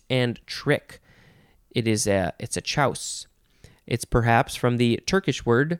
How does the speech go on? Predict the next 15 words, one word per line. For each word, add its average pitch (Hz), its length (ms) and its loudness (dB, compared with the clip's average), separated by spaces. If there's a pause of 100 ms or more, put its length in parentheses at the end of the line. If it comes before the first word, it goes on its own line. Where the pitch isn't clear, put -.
(160)
kavus, 175 600 0 (500)
uh, 127 240 4
which 151 220 0
means 180 180 4
doorkeeper 139 680 2
or 151 100 4
messenger, 123 640 2
and 110 180 -6
that 170 160 4
doesn't 110 320 0
make 110 220 0
any 202 160 4
sense 165 300 2
to - 100 -4
me. 98 300 0